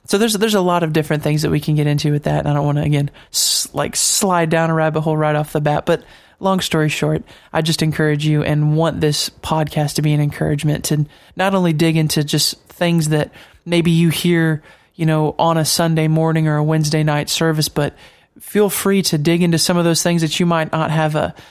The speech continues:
you know, a full grid for, but be willing to, to read 'em. The Holy Spirit is an excellent teacher. And if you've been born again, your, you know, reading of the word of this book is alive. It's not just, you know,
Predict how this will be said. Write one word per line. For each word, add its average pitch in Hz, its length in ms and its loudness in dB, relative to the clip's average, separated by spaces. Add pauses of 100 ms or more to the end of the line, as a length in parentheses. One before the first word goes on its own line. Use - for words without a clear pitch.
(260)
you 165 100 -4
know, 160 120 2
a 156 40 -2
full 180 240 0
grid 170 320 0
for, 165 240 0
but 156 320 -4
be 185 160 2
willing 175 400 2
to, 156 240 -2
to 156 180 -2
read 165 240 0
'em. 156 120 0
The 151 80 0
Holy 180 260 0
Spirit 175 380 -2
is 156 100 0
an 156 120 -2 (100)
excellent 160 480 -2
teacher. 160 380 -2
And 90 80 -6
if - 120 -4
you've 196 100 0
been 170 180 0
born 175 200 0
again, 165 400 -2 (580)
your, 175 540 2 (400)
you 170 120 -2
know, 156 140 2
reading 170 560 2
of 160 140 0
the 156 120 2
word 165 260 2
of 156 60 -2
this 160 180 0
book 165 200 0
is 160 140 -2
alive. 151 420 0
It's - 200 -4
not 160 200 0
just, 151 440 -2
you 156 60 2
know, 147 240 0